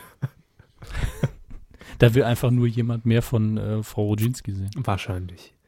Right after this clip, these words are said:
Speaker 1: Ähm, was haben wir hier noch? „Dschungelbuch am Karfreitag auf R T L“, das hatten wir eben noch untergebracht. Ja, ich lese überall William Cohn.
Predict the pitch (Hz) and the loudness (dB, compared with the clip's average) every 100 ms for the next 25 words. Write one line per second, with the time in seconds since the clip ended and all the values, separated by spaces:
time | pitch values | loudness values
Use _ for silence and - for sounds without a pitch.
0 | - - - - 98 95 95 98 98 98 | -20 -20 -20 -4 0 2 2 0 -2 -4
1 | 98 98 95 - 107 101 92 101 135 - | -4 -4 -6 -4 -2 -2 -2 0 -2 -4
2 | - - 123 139 113 131 - 110 107 - | -12 0 2 2 2 0 0 -2 -2 0
3 | 104 107 101 104 104 139 160 - 135 127 | 0 2 0 0 0 2 2 0 -4 -4
4 | 120 - 127 123 131 127 120 113 117 110 | -4 -4 -4 -4 -2 0 0 0 0 0
5 | - - - - - 117 104 90 - 120 | -6 -20 -20 -20 -6 -2 0 -2 0 0
6 | - - 147 151 131 117 120 107 - 113 | 0 2 4 6 4 4 4 2 2 2
7 | 131 185 | 2 0